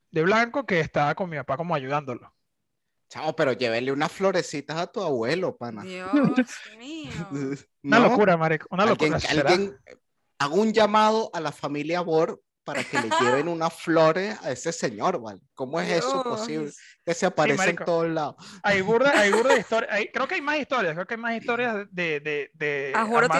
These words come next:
Speaker 1: Armando,
Speaker 3: que haber, a
Speaker 1: de
Speaker 3: juro.
Speaker 1: Armando Bor, pero esas son las tres que yo me sé como que, marico, esta vaina cien por ciento
Speaker 3: Dios.
Speaker 1: tiene una locura. Del
Speaker 3: La
Speaker 1: lado de mi, del lado de mi mamá,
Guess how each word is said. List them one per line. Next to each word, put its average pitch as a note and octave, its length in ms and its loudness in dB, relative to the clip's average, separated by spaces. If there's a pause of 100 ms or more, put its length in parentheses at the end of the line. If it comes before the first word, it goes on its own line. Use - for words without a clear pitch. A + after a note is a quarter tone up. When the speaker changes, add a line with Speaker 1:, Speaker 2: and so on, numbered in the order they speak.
(100)
Speaker 1:
Armando, G#3 40 0
Speaker 3:
que A#3 80 2
haber, G#3 380 0 (240)
a F#3+ 60 -8
Speaker 1:
de G3 60 -10
Speaker 3:
juro. F#3+ 140 4
Speaker 1:
Armando F3+ 380 4
Bor, A#3 300 6 (520)
pero G#3 460 6
esas F#3+ 200 -2
son B3 140 0
las B3+ 160 0
tres A3 240 2
que A#3 120 -6
yo G#3 120 -4
me G#3 140 -6
sé G3+ 180 -4
como A3+ 220 -12
que, E3 80 -18
marico, D3 280 -8
esta E3+ 220 -4
vaina A3+ 320 -4
cien A#3 220 -8
por A#3+ 160 -8
ciento B3 320 -6
Speaker 3:
Dios. G3 880 -6
Speaker 1:
tiene F#3+ 160 0
una G#3 80 4
locura. C#3+ 340 -2 (340)
Del F#3+ 300 4
Speaker 3:
La G3 80 6
Speaker 1:
lado A#3+ 220 6
de C#4+ 120 6
mi, A#3 340 -6
del F3+ 200 0
lado G3+ 200 4
de D4 80 0
mi D4 40 -4
mamá, C#4+ 400 0